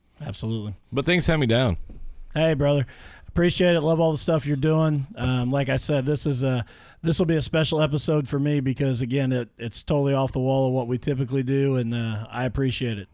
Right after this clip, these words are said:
Speaker 2: No, anytime.
Speaker 1: All right, guys. Well, thanks for joining us. This is episode two of Speaking from Experience, and, uh,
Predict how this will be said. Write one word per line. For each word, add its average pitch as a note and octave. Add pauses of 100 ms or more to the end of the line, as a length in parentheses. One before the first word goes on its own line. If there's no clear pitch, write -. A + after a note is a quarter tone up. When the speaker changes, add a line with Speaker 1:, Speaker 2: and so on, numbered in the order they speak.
(120)
Speaker 2:
No, A#2
anytime. A2+ (560)
Speaker 1:
All C#3+
right, E3+
guys. E3
Well, E3
thanks F#3+
for F#3
joining F#3
us. F#3
This F3+
is D#3
episode E3
two F#3
of C#3
Speaking D#3
from D#3
Experience, F#3
and, C#3+
uh, C3